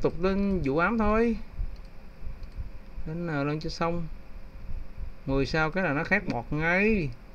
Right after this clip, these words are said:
Ba, ba, ba luôn. Trời ơi, đẹp, chín hút. <laughs> Yes. Ngon, ngon. Ok.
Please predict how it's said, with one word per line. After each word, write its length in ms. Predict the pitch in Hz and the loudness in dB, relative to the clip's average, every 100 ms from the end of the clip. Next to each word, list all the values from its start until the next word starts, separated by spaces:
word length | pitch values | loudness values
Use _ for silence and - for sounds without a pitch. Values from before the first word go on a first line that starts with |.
| - | -4
Ba, 300 | 151 190 190 | 2 4 4
ba, 320 | 185 202 202 | 6 6 4
ba 220 | 185 196 | 6 10
luôn. 340 | 226 254 247 202 | 12 12 10 10
Trời 200 | 175 143 180 | 10 12 12
ơi, 80 | 233 | 12
đẹp, 360 | 196 160 - - | 12 12 8 4
chín 200 | 254 302 | 6 8
hút. 140 | 285 - | 8 4
<laughs> 80 | - - - 160 - - 180 156 143 147 - - - | -2 -2 2 2 0 2 4 6 2 -2 -6 -8 0
Yes. 360 | 240 - - - - - - - - - - - - | 0 0 -4 -8 -12 -10 -10 -6 -6 -4 -6 -6 -2
Ngon, 340 | 147 208 220 | 2 4 4
ngon. 340 | 226 262 302 294 - - - - - - - - - - - - - - - - - | 4 2 0 -4 -10 -10 -8 -10 -10 -16 -16 -14 -10 -6 -4 -6 -10 -14 -16 -10 -8
Ok. 340 | - - | -8 -6